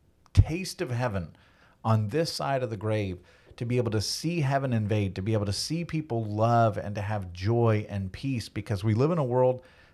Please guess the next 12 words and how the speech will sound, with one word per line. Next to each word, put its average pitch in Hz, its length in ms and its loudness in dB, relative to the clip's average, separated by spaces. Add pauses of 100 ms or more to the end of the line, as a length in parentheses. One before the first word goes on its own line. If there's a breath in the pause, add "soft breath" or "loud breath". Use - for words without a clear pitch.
(100)
that 101 220 -2
is 92 240 -2 (100)
crumbling. 117 800 -4 (200 soft breath)
It's 104 200 -4
divisive. 95 880 -2
There's 92 240 -8
no 95 200 0
peace. 156 520 -6
There's 95 300 -4
very 123 500 -4
little 98 340 0
love. 85 360 0